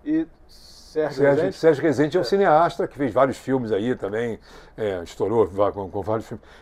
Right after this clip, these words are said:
Speaker 2: Era, são músicas que, que, que, que, ele, que o Paul fez para um, um, um filme do, do Sérgio Rezende.
Speaker 1: Ah, legal.
Speaker 2: Entendeu?
Speaker 1: Todas elas?
Speaker 2: To-,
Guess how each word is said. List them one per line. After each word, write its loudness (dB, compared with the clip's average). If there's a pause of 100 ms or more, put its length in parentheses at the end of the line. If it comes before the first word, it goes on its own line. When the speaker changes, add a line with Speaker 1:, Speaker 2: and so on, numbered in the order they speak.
Speaker 2:
Era, 6
são 4
músicas 0
que, 4
que, 2
que, -2 (440)
que, 0
ele, -2
que -4
o 0
Paul 4
fez 4 (420)
para 6
um, -2
um, -4
um -2
filme -2
do, 2 (180)
do -12
Sérgio 0
Rezende. -2
Speaker 1:
Ah, -10
legal. -14 (260)
Speaker 2:
Entendeu? 4
Speaker 1:
Todas 4
elas? 2 (180)
Speaker 2:
To-, 0